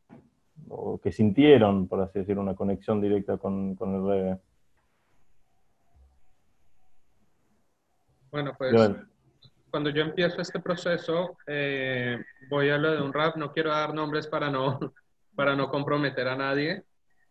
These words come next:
Speaker 2: eh, que no, no llegué a hablar con estas personas, si estaban de acuerdo o no. Entonces, no, no,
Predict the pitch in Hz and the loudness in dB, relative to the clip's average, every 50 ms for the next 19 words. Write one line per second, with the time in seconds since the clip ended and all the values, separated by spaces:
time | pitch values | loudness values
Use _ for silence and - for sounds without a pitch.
0 | _ _ _ _ _ _ _ _ _ 123 123 123 123 123 120 120 120 - 127 127 | _ _ _ _ _ _ _ _ _ -4 -2 0 0 0 0 -2 -2 -2 -2 -2
1 | 127 127 127 123 127 135 135 135 131 131 131 135 143 135 139 147 143 143 139 139 | 0 0 -2 -2 -2 -2 -2 -2 -2 -2 0 0 -2 -2 0 0 0 0 0 -2
2 | 143 139 135 139 - 139 135 131 135 131 131 - 135 131 - - 123 120 - 135 | -2 -2 -4 -4 -6 -6 -6 -6 -6 -8 -6 -8 -10 -10 -8 -12 -12 -8 -6 -2
3 | 139 143 143 135 127 - - 123 - - 123 120 123 120 117 - - 139 143 143 | -2 -2 -2 -2 -6 -8 -10 -12 -12 -10 -10 -6 -6 -6 -6 -2 0 2 4 4
4 | 131 127 120 127 120 120 120 127 131 139 160 165 - _ _ _ - - - _ | 2 2 -2 -2 -4 -2 -4 -4 -6 -6 -8 -10 -14 _ _ _ -16 -16 -16 _
5 | - _ _ _ _ _ _ _ 123 120 120 - 127 127 127 123 123 117 117 120 | -20 _ _ _ _ _ _ _ -14 -14 -12 -10 -8 -8 -6 -6 -6 -6 -6 -6
6 | 120 120 117 113 110 107 104 98 | -6 -4 -4 -4 -2 -4 -4 -6